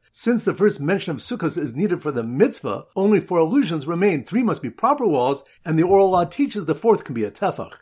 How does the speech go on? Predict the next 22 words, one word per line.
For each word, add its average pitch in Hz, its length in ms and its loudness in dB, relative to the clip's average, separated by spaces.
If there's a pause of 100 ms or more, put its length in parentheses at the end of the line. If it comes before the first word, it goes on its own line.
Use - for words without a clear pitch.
(220)
The 165 60 -6
Gemara 202 180 2
presents 170 320 -4
three 202 180 -4
alternative 180 380 -4
explanations 208 640 -4
of 160 80 -6
the 175 100 0
root 220 220 -2
of 127 160 -8
the 120 80 -6
malchokas. 110 680 -8 (160)
So - 160 -8
once 143 160 0
again, 139 140 0
the 113 80 -6
three 147 100 -6
points 147 260 -6
are 147 80 -6
number 127 280 -4
one. 120 320 -4 (420)
<coughs> - 880 -12